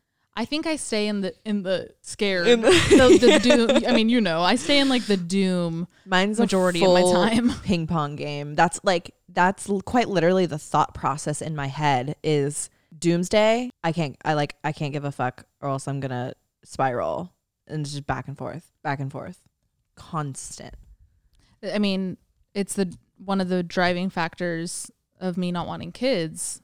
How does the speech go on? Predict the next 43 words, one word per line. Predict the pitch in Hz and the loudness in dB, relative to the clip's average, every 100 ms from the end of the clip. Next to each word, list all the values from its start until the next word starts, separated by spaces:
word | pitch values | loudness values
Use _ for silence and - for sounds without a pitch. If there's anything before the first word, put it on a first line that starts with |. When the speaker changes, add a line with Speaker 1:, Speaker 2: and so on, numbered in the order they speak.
| - | -14
Speaker 1:
It's | 185 - | -12 -6
like, | 170 160 - - _ | -4 -4 -10 -20 _
what's | 180 190 196 - | -8 -4 -4 -6
the | - 165 | -10 -10
point? | - 208 190 107 - | -6 -6 -6 -10 -8
Speaker 2:
See, | - 220 220 | -2 2 2
I | - 175 | 4 2
think | 185 226 190 | 2 0 0
that | 175 160 | 0 -2
too. | - 269 233 | -2 0 2
And | 180 | 2
then | 190 | 0
I'm | 180 175 | 0 0
like, | 180 165 170 - _ - | 0 0 -2 -8 _ -2
I | 190 196 | 0 0
need | 190 190 233 220 | 0 0 -2 -2
to | 226 | -2
reproduce | 202 196 190 - 180 175 165 170 - | 0 0 -2 -2 0 0 0 -2 -4
to, | - 190 - _ _ | -2 -2 -4 _ _
to | - 208 185 | -4 0 0
help | 170 - 185 - - _ _ _ - | 0 0 0 0 -8 _ _ _ -10
to, | 208 | -2
like, | 165 151 - _ _ _ _ _ | -2 -2 -10 _ _ _ _ _
I | 170 | -4
don't | 165 | -2
know. | 151 | -2
I, | 147 | -2
like, | 151 156 | -4 -6
want | 160 156 | -8 -6
this | 156 147 - | -8 -8 -6
Speaker 1:
Like, | 202 | -4
Speaker 2:
to | 196 | -2
Speaker 1:
make | 185 165 | -4 -4
good | 196 | -6
Speaker 2:
come, | 180 175 | -2 -4
Speaker 1:
people? | 160 226 208 | -2 -4 -2
Speaker 2:
Yeah. | 285 392 311 139 | 0 0 0 -2
Like, | 151 185 | -2 -4
to | 220 | -6
come | 208 | -4
out | 220 190 | -4 -2
right. | 165 - | -2 -2
Like, | 156 | -4